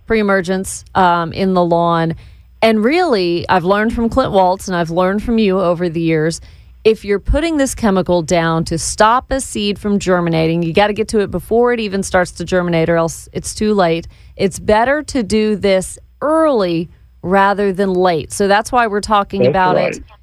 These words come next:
Speaker 1: at the end of August. It's not gonna hurt to do it now. Yeah, you may have September fifteenth circled on the calendar,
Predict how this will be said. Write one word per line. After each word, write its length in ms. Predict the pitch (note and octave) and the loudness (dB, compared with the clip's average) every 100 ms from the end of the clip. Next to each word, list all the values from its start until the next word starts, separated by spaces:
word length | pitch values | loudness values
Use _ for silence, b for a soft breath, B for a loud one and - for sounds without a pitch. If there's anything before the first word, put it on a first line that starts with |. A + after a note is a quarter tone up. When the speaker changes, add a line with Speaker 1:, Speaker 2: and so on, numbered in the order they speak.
| - | -6
Speaker 1:
at 140 | G#3 | -4
the 160 | A3+ A3+ | 0 0
end 160 | A#3 G#3+ | 0 0
of 100 | F#3+ - | -2 2
August. 680 | G#3 C#4+ B3+ G3 E3+ - - | 2 2 0 -2 -4 -6 -4
It's 280 | D4 - | -4 -2
not 280 | C#4 C#4 B3+ | 0 0 0
gonna 220 | C4+ B3+ | -2 -2
hurt 260 | A#3 B3+ A#3+ | 0 0 0
to 100 | - | -4
do 180 | G#3 A3 | 0 0
it 100 | G#3+ | 0
now. 240 | G#3 G3 E3+ | 2 2 2
Yeah, 220 | G3+ A3 | 2 0
you 140 | A3 | 0
may 120 | G#3 G3+ | 0 0
have 140 | G3+ | 0
September 440 | - G3+ A3 G3+ | -2 -2 0 0
fifteenth 460 | F#3+ G#3 - G#3 F#3 | -2 -4 -2 -4 -2
circled 360 | - G3+ G3 F#3+ | 0 -2 2 2
on 140 | F#3 | 2
the 80 | F#3 | 0
calendar, 580 | G3+ F#3+ F#3 F#3 F3+ | 2 2 2 2 0